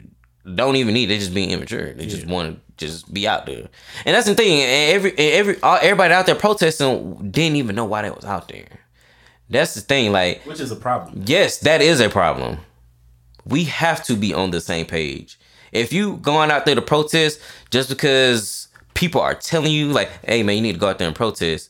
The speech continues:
Speaker 1: and you don't know why you're out there doing it, stay your ass at home. Because the why is much more important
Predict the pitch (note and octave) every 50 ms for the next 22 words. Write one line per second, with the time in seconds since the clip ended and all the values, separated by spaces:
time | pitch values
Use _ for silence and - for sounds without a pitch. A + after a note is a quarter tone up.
0 | _ _ - - F2 F#2 A#2+ C3 C3+ C3 B2+ B2 A#2 F#2+ E2 D2+ E2 F#2 G#2+ A2
1 | A#2+ B2 A#2 A#2 A#2+ - - A#2 B2 B2 - C3+ C3 B2 A#2+ C#3+ D3 D3 D3+ D3+
2 | D#3 C#3+ - - - - _ _ - - - - - - - - F3+ F3 E3+ D#3
3 | D3+ D3 C3+ B2+ - A#2+ A2+ B2 C3 A2 F2 D#2 D2+ D#2+ - - _ _ _ _
4 | _ _ _ _ _ _ _ _ _ _ _ - A#2 A2+ - D3 C3+ B2 A2+ G#2+
5 | G2+ F2 F2 F#2 G2 F2+ F2 F2+ F#2 G#2 A#2+ C#3 D#3 E3 D#3+ D#3+ D#3 D#3 - -
6 | - - - A2 G#2+ G2+ E2+ F2 E2+ F2 F#2+ F#2+ G2 A2+ C3+ C3+ - - A2 A2
7 | A2+ A2+ A2 F#2+ G2 F#2+ - - - A#2+ A2+ F#2+ F2+ F#2 E2+ D2